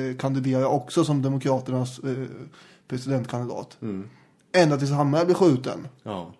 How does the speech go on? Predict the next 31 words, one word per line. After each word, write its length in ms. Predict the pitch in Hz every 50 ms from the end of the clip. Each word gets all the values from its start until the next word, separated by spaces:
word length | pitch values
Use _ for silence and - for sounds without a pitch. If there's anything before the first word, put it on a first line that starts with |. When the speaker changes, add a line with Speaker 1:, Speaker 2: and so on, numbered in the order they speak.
| _ _ _ _ _ _
Speaker 1:
Omg. 420 | - 143 131 127 123 123 123 - - - - _ _ _ _ -
Speaker 2:
Omg. 400 | - 104 95 92 95 95 101 - _ _ _ _ _
Rosemary 760 | - 120 117 113 110 110 - 117 107 107 107 107 104 104 104 -
lobotomerad. 800 | 113 110 101 107 104 - 98 98 95 95 92 92 92 98 101 117 - - - _ _ _ _ _ - - - _ _ -
Speaker 1:
Ja, 340 | 147 131 127 123 127 - 147
det 80 | 135 135
är 60 | 131
mycket 340 | 131 131 127 127 - 127 123
sorgligt 380 | - 139 135 123 123 117 -
här. 140 | - - 156 - _ _
Speaker 2:
Ja, 320 | - 117 98 90 87 87
verkligen. 760 | 90 90 104 104 92 85 82 - - 117 107 90 82 90 92 92
Det 460 | 104 117 120 - - - 135 131 120
är 100 | 120 123 - - _
så 240 | - - - 139 131 -
att 180 | - 127 127 -
det 80 | 123 120
räcker 500 | 127 127 135 131 - - - 131 107 -
och 120 | - 104
blir 180 | 98 104 104 104
över. 640 | 104 110 113 110 98 85 82 78 87 104 127 127 - - _ _ _ - - - _ _ _ _ _ _ _ _ _ _ _ _ _ _ _ _ _ _ _
Speaker 1:
Hon, 300 | - 165 165 170 170 165 165 160
eh, 80 | 165
hade 260 | 160 160 160 156 151 156
ju 360 | 156 156 156 151 151 151 151 -
utvecklat, 480 | 165 160 147 - 147 139 127 143 143 135
som 120 | 143 147
sagt, 260 | 143 143 139 127 -
en 120 | 143 135 135
väldigt, 480 | 147 151 135 131 131 127 127 127 -
eh, 260 | 139 131 131 131 127